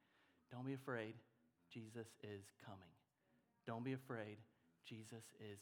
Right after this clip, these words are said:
coming." He's not seen them yet. They haven't seen Jesus. And they don't stop here to worship. They're still searching. If you're still searching, it's okay. If you still don't have all that you need, it's okay.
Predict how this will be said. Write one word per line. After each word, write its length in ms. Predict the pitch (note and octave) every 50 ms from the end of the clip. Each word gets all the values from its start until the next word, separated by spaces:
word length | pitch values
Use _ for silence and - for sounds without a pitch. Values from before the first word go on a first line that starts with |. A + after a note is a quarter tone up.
| - - -
coming." 280 | A#2 G#2 G2+ F#2 F2 F2+ F#2+ - - - - - _ _
He's 240 | - D3+ D#3 C3 C3+
not 340 | D3 D#3 D#3+ C3+ - -
seen 400 | - - - F3 E3 D#3+ D#3 C#3
them 160 | B2 A2+ G2+ F#2+ F#2
yet. 160 | F#2 F2+ - - - - - - _ - - _ _ _ _ -
They 180 | D3 C#3+ C#3+
haven't 460 | C#3+ C#3+ D#3 D#3+ E3 C#3+ D#3 D3 C#3 -
seen 320 | - - C#3+ C#3 C3+ B2+
Jesus. 560 | A#2 B2+ B2+ B2 G#2+ G2 E2 - - - - - - - - - - - -
And 180 | D#3 D#3+ E3 E3
they 140 | E3+ D#3+ D3+
don't 420 | C3+ C3 D#3+ E3 E3+ E3 E3+ -
stop 380 | - - - E3+ D3+ C#3+ - - -
here 160 | C#3+ C#3 C3+
to 80 | B2+ A#2+
worship. 420 | A2+ A#2+ A#2+ A#2 - - G#2+ F2 - - - - - - _ -
They're 120 | D3+ D3+
still 260 | - - - F3+ E3 C3+
searching. 480 | - - D3+ C#3+ C#3 - - G#2 F#2 - - - _ _ _ _ -
If 120 | C3+ C3 -
you're 80 | D3+
still 200 | - - F3 D#3+
searching, 460 | - - E3+ D#3 D3+ D3+ - C#3 B2
it's 140 | A#2+ B2 -
okay. 280 | A#2 G#2 - A2 F2+ D#2+ - - - _ _ _ _ _ _ _ _ _ _ _ _ _ _ - -
If 160 | C#3 C3 D3
you 60 | D3
still 260 | C3 - - F#3+ F3
don't 180 | E3+ F3 F3 D3
have 200 | D#3 E3+ E3+ D#3+
all 120 | E3 D#3+ D3+
that 140 | D3+ C#3+
you 80 | D3 D3
need, 180 | C#3+ C#3+ C3+ B2
it's 140 | A#2 - - A2
okay. 260 | G#2 - G#2+ F#2